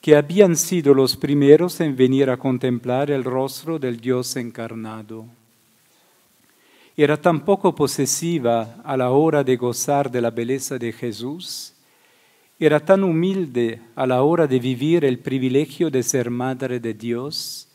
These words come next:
de haberlo parido, de poder tenerlo en brazos, de amamantarlo, de poder mirarle día y noche, que aceptaba contemplar a su hijo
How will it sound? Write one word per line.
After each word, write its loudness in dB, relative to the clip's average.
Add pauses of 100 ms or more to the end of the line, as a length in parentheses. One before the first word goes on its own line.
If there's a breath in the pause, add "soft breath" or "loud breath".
(540 soft breath)
de -2
haberlo -2
parido, -10 (580 soft breath)
de 0
poder 2
tenerlo 2
en -4
brazos, 0
de 0
amamantarlo, -4 (500 soft breath)
de -2
poder -2
mirarle -4
día -6
y -4
noche, -8 (1000 soft breath)
que -2
aceptaba 0
contemplar -2
a -6
su -4
hijo -8